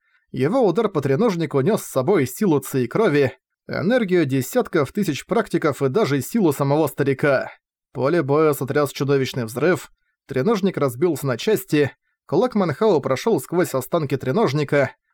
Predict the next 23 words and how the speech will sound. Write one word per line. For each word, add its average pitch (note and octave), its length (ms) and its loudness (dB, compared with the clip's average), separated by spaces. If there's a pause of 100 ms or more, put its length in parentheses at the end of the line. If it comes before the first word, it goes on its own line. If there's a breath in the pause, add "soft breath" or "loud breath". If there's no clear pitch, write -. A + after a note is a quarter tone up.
после D#3+ 300 -2
чего D3 320 0
его D#3+ 220 2
растопыренные C#3 680 0
пальцы, E3+ 460 -2
словно D#3 400 -2
когтистая C#3 580 -2
лапа, D#3+ 320 0
вонзились C#3 560 0
в C#3 80 -2
лицо C#3 300 0
старика. C3+ 600 0 (480)
С - 140 -16
рокотом D3 640 0
кровь, D3+ 360 0
ци, E3 360 0
духовные E3 580 0
меридианы D3+ 800 0 (240 soft breath)
начали G3 420 0
быстро C#3+ 400 0
покидать C#3 440 -2
тело C#3 220 0
старика. C3+ 600 0